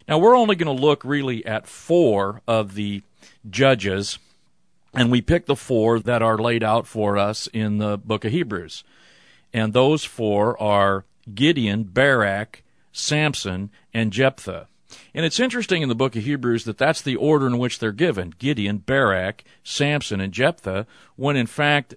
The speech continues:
we find a reversal. If we go through the book of Judges, we'll find Barak first, and Gideon follows Barak. But the book of Hebrews mentions really, and I'd say that it's in pairs, it really has kind of a,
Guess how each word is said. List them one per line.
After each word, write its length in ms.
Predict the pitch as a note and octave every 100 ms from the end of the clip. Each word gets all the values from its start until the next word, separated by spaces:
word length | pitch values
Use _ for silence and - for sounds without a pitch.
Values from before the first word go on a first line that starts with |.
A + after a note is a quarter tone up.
| -
we 160 | B2
find 320 | A2+ C3+ C3 A2+
a 60 |
reversal. 720 | G#2+ G#2 A2 G3+ - G2+ G2+
If 100 | A2+
we 120 | A2+ G2
go 260 | A#2 A2
through 180 | - C3
the 100 | G#2+
book 220 | G2+ A2+
of 60 | F#2+
Judges, 480 | G#2 D#3+ A#2+ G#2 A2
we'll 120 | A2+
find 320 | - G#2+ G2
Barak 520 | G#2+ D3+ A#2 F#2 -
first, 420 | D3+ D3+ A2+ - _ _ _
and 240 | - C3+ G#2
Gideon 340 | B2 A#2 A2
follows 440 | - C3+ C#3 A#2 G2
Barak. 580 | A2 G2+ F#2+ F2 - _ _ _ _ B2
But 220 | A#2+ - -
the 280 | A2+ A2 G#2+ -
book 240 | B2+ C#3
of 80 | A#2+
Hebrews 480 | C#3+ C3+ C3 D#3 A#2+
mentions 540 | A2 A2+ A#2+ A2 A2
really, 420 | A#2 B2 A2 B2+ -
and 160 | A#2 A#2
I'd 200 | A#2+ A2+
say 220 | - A#2
that 180 | A2 F#2+
it's 160 | - G#2
in 100 | F#2
pairs, 640 | A#2+ C#3+ G#2 F#2+ A2+ - _ _ -
it 160 | A2+
really 280 | A#2+ C3+ A#2+
has 260 | A#2 A#2 A2
kind 260 | B2+ B2+
of 120 | A2+
a, 240 | G#2 G2